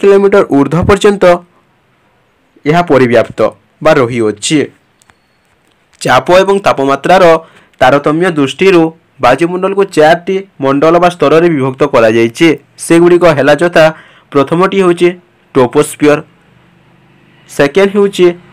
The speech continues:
ଷ୍ଟ୍ରାଟୋସ୍ଫିୟର, ଥାର୍ଡ ହେଉଛି ଆୟୋନୋସ୍ଫିୟର ଏବଂ ଫୋର୍ଥ ହେଉଛି ଏକ୍ସୋସ୍ଫିୟର। ତ ଏଇଟା ବର୍ତ୍ତମାନ ଆମେ ଗୋଟିଏ ଗୋଟିଏ କରି ବିସ୍ତୃତ ଭାବରେ ଆଲୋଚନା କରିବା।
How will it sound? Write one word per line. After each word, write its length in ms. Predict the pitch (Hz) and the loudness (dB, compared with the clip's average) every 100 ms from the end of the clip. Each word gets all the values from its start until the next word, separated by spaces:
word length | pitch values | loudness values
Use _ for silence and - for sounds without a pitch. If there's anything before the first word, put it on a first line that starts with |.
| _ - | _ -20
ଷ୍ଟ୍ରାଟୋସ୍ଫିୟର, 840 | - 131 117 143 143 - 180 160 151 165 _ _ _ - | -4 -2 0 -2 -6 -4 0 2 0 -4 _ _ _ -16
ଥାର୍ଡ 240 | - 165 185 | -4 -2 0
ହେଉଛି 340 | 196 196 190 170 170 _ _ _ _ 120 | -2 -4 0 -2 -2 _ _ _ _ -2
ଆୟୋନୋସ୍ଫିୟର 640 | 127 143 170 - 196 170 160 165 - | 2 2 0 -2 0 2 0 -4 -4
ଏବଂ 140 | 160 156 | -4 -4
ଫୋର୍ଥ 240 | - 180 185 202 | -4 -4 -2 -2
ହେଉଛି 280 | 190 170 156 165 - 127 | -2 0 -2 -4 -8 -6
ଏକ୍ସୋସ୍ଫିୟର। 600 | 123 - 160 - 120 107 127 _ _ _ _ - | -4 -2 -2 -4 -4 -4 -6 _ _ _ _ -2
ତ 20 | 202 220 - _ _ _ _ _ _ 143 | 0 0 -4 _ _ _ _ _ _ 0
ଏଇଟା 200 | 185 214 175 | 2 2 2
ବର୍ତ୍ତମାନ 380 | 139 131 165 180 160 | 0 0 0 2 2
ଆମେ 160 | 175 226 _ - 127 | 0 -4 _ -12 0
ଗୋଟିଏ 280 | 123 123 170 | 0 2 2
ଗୋଟିଏ 220 | 165 170 170 | 2 0 -2
କରି 120 | 190 160 | -2 -4
ବିସ୍ତୃତ 320 | 127 - 151 175 143 | -6 -2 0 0 2
ଭାବରେ 340 | 123 131 185 214 - | 0 2 -2 -4 -4
ଆଲୋଚନା 360 | 123 127 131 120 107 | -2 0 0 -2 -2
କରିବା। 280 | 107 104 | -2 -2